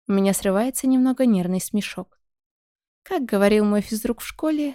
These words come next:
когда у меня что-то не получалось, «Не всё и сразу, Шевцова». И только спустя секунду я понимаю, что проговорилась.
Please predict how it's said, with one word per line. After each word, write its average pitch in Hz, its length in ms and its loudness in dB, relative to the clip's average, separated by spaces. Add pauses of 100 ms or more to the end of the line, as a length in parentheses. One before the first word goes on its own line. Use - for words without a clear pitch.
когда 269 300 0
у - 20 4
меня 262 240 6
что-то 247 300 -4
не 247 100 2
получалось, 233 840 -4 (480)
«Не 190 200 0
всё 240 220 2
и 233 40 2
сразу, 277 340 -4
Шевцова». 214 600 -8 (1040)
И 208 120 -6
только 269 480 -2
спустя 240 440 -2
секунду 214 640 -2
я 175 200 -4
понимаю, 185 580 0
что - 220 -6
проговорилась. 190 960 -2